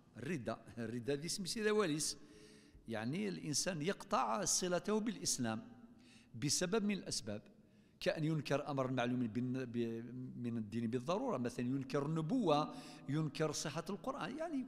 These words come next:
كل هذه الأمور. ذا غير المدينة وطرق الحدث. طبعًا تظل تفسد ما إلا يون-،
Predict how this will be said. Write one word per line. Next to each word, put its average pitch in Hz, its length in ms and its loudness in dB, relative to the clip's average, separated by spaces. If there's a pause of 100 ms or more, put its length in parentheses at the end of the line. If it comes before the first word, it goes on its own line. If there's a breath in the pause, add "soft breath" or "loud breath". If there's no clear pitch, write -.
كل 294 100 -2
هذه 202 180 -4
الأمور. 113 720 -6 (920 loud breath)
ذا 147 100 4
غير 180 100 4
المدينة 165 420 2
وطرق 185 440 2
الحدث. 143 640 2 (600)
طبعًا 131 580 -2
تظل 170 340 -6
تفسد - 380 -4
ما 151 100 -6
إلا 160 160 -4
يون-، 170 280 -4